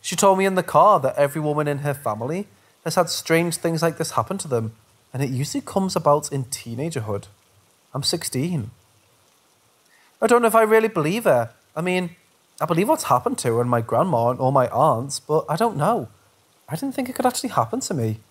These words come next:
I've recently asked her about a dream I had when I was around three or four, and she told me it wasn't a dream, that it actually happened.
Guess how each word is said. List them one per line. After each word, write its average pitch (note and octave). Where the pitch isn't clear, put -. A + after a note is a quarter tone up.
I've G3+
recently C4
asked G#3+
her G#3+
about G3
a F#3
dream D#3+
I D#3+
had D3+
when D3+
I D3
was D3
around C#3
three C#3
or C3+
four, B2
and C3+
she E3
told E3
me E3+
it E3+
wasn't E3
a F3+
dream, C#3+
that E3
it F#3+
actually F3+
happened. C#3+